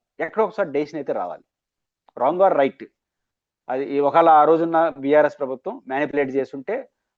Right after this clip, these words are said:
వాళ్ళు తప్పు, వీళ్ళు ఇచ్చుంటే వీళ్ళు తప్పు. ఇది తేలాలి. ప్రజాస్వామ్యంలో పబ్లిక్గా జరిగిన ఇట్లాంటి యాక్టివిటీస్ పట్ల వ్యవస్థలు, ఆ, చర్యలు తీసుకోకపోతే, డెసిషన్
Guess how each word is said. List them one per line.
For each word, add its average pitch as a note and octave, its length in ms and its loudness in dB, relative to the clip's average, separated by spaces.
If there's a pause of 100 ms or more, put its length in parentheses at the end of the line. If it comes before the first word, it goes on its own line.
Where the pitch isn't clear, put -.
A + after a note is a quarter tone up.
వాళ్ళు D3 340 4
తప్పు, A2+ 380 -6 (560)
వీళ్ళు G3 220 2
ఇచ్చుంటే G3+ 360 -2
వీళ్ళు E3+ 240 6
తప్పు. - 320 -8
ఇది F#3+ 220 -8
తేలాలి. F#3 460 4 (100)
ప్రజాస్వామ్యంలో F3 920 -4 (400)
పబ్లిక్గా F#3 460 0
జరిగిన F3+ 280 0
ఇట్లాంటి D#3 440 -2
యాక్టివిటీస్ C#3 840 -6 (360)
పట్ల D#3 320 2
వ్యవస్థలు, D#3 680 -2 (520)
ఆ, C3+ 500 0 (180)
చర్యలు F3+ 180 -2
తీసుకోకపోతే, C3 960 -8 (240)
డెసిషన్ D#3 440 -4